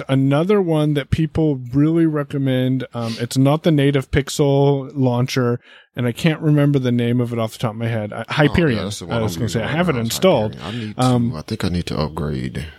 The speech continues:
Speaker 2: to the in-app purchase. Uh, hold on. Ah.
Speaker 1: Check out Lawn Chair
Speaker 2: I will
Speaker 1: before
Speaker 2: do
Speaker 1: you
Speaker 2: that.
Speaker 1: make that, make that decision.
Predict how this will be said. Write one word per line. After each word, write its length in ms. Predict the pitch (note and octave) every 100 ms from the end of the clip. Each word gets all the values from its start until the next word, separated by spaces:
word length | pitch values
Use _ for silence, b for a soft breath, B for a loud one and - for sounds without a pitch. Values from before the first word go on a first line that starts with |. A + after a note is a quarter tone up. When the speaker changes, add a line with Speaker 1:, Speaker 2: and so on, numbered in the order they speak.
| -
Speaker 2:
to 300 | - D#2+ D2+
the 680 | D2+ D2 C#2 C#2 C2 C2 -
in-app 360 | - D2 A1 -
purchase. 500 | - - - - - _ _ _ B B B B B B B B -
Uh, 600 | D2+ D2+ C#2+ C#2+ C#2 D#2+ - -
hold 180 | D#2 E2+
on. 60 | B B _ _ b b b b b _ _ _
Ah. 120 | - D#2+ F3
Speaker 1:
Check 200 | - F#3+
out 140 | G#3+ D#3
Lawn 220 | C#3+ C3
Chair 120 | B2
Speaker 2:
I 20 |
will 60 | G#2+
Speaker 1:
before 200 | F#2+ B2
Speaker 2:
do 40 | A2+
Speaker 1:
you 40 |
Speaker 2:
that. 40 | A2
Speaker 1:
make 80 | -
that, 180 | G2 - _
make 200 | A#2 G#2+
that 180 | G#2 F#2+
decision. 500 | A2 - - - A#2